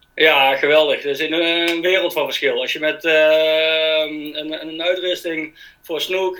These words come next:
eh, naar het ei gaat en met het, eh, het kunsthaas dat ik, eh, bij jou voor de deur zou gebruiken, zo gezegd, eh, naar het ei gaat om snoekbaars te vangen, dan, eh,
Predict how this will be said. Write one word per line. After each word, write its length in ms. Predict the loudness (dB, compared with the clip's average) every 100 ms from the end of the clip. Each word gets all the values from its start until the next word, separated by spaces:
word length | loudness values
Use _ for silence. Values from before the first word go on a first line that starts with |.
| -12
eh, 240 | -10 -8 -6
naar 200 | -4 -4
het 100 | -2
ei 260 | 0 2
gaat 380 | 2 2 -2 -8 -14
en 120 | -12
met 80 | -12
het, 180 | -12
eh, 120 | -6 -6
het 140 | -6
kunsthaas 600 | -8 -6 -4 -4 -4 -6
dat 140 | -8 -8
ik, 180 | -8
eh, 80 | -4 -4
bij 80 | -2
jou 100 | -4 -2
voor 100 | -4
de 60 | -2
deur 140 | 0
zou 180 | 0 -2
gebruiken, 420 | -2 -2 -2 -4
zo 160 | -8 -8
gezegd, 380 | -4 -4 -6 -12 -20 -20 -16
eh, 200 | -6 -4
naar 200 | -2 -2
het 100 | -2
ei 200 | 0 2
gaat 200 | 2 0
om 100 | -2
snoekbaars 440 | -6 -6 0 0 0
te 100 | -2
vangen, 280 | -2 0 0
dan, 280 | -2 -2
eh, 420 | -6 -6 -4 -6